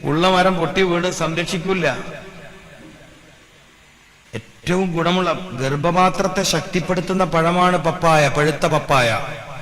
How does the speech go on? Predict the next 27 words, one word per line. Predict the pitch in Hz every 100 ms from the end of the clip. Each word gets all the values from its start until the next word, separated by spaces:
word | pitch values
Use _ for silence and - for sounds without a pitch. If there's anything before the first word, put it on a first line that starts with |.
| - - - - 127
പത്ത് | -
പന്ത്രണ്ട് | 165 175 185 190
വയസ്സുള്ള | 180 170 170 185 185
പെൺകുട്ടികൾക്ക്, | 175 165 170 170 180 175 170
പ്രത്യേകിച്ചും | 165 - 175 185 190 180
ഇന്ന് | 180 185
പിരീഡ്, | 156 160 160 180 190 190 170 - - - - - 131
എന്താ | 143
പറയാ, | 170 175
മെൻസസ്, | 160 160 170 190 - -
മാസമുറ, | 147 165 - 202 196 180 - - - - - - - - - - - - - - - - - - -
ഓക്കെ | 147 190
അല്ലേ? | 185 127 -
ക്ലിയർ | 165 202
അല്ലേ? | 185
ഞാൻ | 180
പറഞ്ഞ | 175 180 208
ക്ലിയർ | 214 190
അല്ലേ? | 127 107 - -
ഓരോ | 120 147
നാട്ടിലും | 135 147 156 139
വേറെ | 143 156
പേരുണ്ടോന്ന് | 143 151 151 147 139
അറിയില്ല, | 143 131
എനിക്ക് | 127
അതാ | 131 143
പേടി. | 135 131